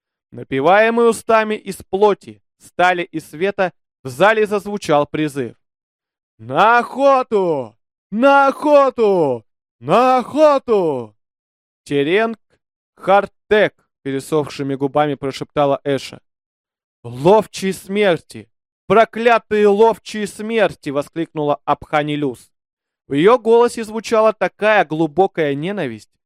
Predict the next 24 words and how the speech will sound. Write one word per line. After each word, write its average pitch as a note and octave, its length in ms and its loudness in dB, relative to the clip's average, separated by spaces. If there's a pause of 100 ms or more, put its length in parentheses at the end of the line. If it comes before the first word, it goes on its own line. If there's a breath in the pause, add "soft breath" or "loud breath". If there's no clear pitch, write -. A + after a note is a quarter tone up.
(180)
что - 280 -4
Эша G3 340 2
ощутила C#3 640 -4
тревогу. C3+ 600 -8 (560)
Джехани G#3 680 0
искоса G3+ 400 -4
взглянула F#3 500 -2
в E3 60 -6
сторону C#3+ 480 -4
Эши. C#3+ 380 -6 (1000)
«Оказывается, F#3 920 0 (440)
в B2+ 140 -2
этой G#3+ 260 2
войне G#3+ 360 -2
всё G3+ 200 -2
же G#3 140 -4
есть A#3 340 0
пара D3 240 0
приятных D3 560 -4
для C#3 140 -4
нас C#3 220 -6
вещей», C3 520 -6 (140)
сказала C3 460 -2
она. B2+ 280 -6